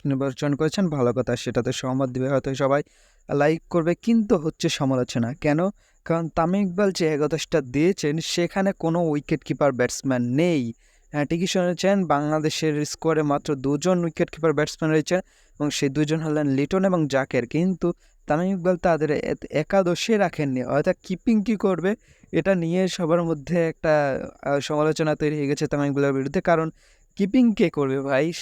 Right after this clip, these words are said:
সাকিব আল হাসানকে রেখেছে, তার শত্রুতা রয়েছে, তাও সবাই ভাবছে যে সাকিব আল হাসানদেরকে দিয়ে কিপিং করাবে এবং কেউ বলছে মুস্তাফিজকে দিয়ে কিপিং করাবে হয়তো। এবং কমেন্ট বক্স যদি আপনারা দেখেন দেশের গণমাধ্যম চ্যানেলগুলো, তাহলে আপনারা বুঝতে পারবেন যে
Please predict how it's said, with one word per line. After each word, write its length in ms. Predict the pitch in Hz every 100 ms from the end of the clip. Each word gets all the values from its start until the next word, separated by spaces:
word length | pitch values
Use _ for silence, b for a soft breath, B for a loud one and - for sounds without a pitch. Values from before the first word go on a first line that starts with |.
| -
সাকিব 400 | - - 139 165
আল 100 | 180
হাসানকে 500 | 185 170 - 180 165 170
রেখেছে, 380 | 147 165 156 165
তার 260 | 147 147 139
শত্রুতা 480 | - 139 - 143 156
রয়েছে, 260 | 143 147 151
তাও 240 | - 143 160 B B _
সবাই 360 | 143 - 135 160
ভাবছে 260 | 160 151 156
যে 100 | 151
সাকিব 340 | - 147 -
আল 60 | 160
হাসানদেরকে 480 | 151 175 156 156 156
দিয়ে 160 | 156 - -
কিপিং 240 | 156 165 156
করাবে 360 | 151 147 151 180 b b b -
এবং 260 | 151 151 147 151 147 147 143
কেউ 160 | 147 151
বলছে 260 | 147 147 -
মুস্তাফিজকে 600 | 147 139 - 160 151 - 151
দিয়ে 140 | 147
কিপিং 340 | 143 151 151 151
করাবে 280 | 147 139 143
হয়তো। 260 | 143 131 151
এবং 200 | 156 139 135
কমেন্ট 400 | - 151 165 175 156
বক্স 340 | 127 143 151 -
যদি 180 | 147 143
আপনারা 320 | 143 - 143 139
দেখেন 280 | 139 160 156 b b b -
দেশের 300 | 135 139 156
গণমাধ্যম 440 | 135 135 139 139 143
চ্যানেলগুলো, 460 | 139 143 139 135 147 151
তাহলে 280 | 135 139 139
আপনারা 300 | 143 - 139
বুঝতে 300 | 131 131 - 135
পারবেন 300 | 135 127 135
যে 100 | 127